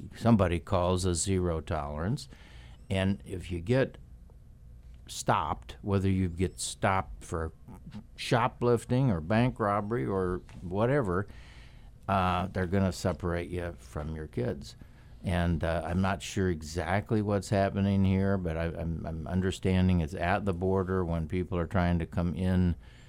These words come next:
illegally, and, and, uh, they're being, uh, separated from their kids.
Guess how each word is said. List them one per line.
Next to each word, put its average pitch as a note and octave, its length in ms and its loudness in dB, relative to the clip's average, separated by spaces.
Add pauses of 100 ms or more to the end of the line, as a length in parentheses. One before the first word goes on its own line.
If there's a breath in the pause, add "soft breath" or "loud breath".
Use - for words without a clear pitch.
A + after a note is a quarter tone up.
(160 soft breath)
illegally, F#2+ 720 2
and, E2+ 380 2
and, E2+ 280 -4
uh, E2 440 -10
they're E2+ 220 -6
being, F2 520 0 (760 soft breath)
uh, E2+ 300 -8
separated F#2+ 640 0
from F#2 180 0
their F2 140 0
kids. D#3+ 440 -4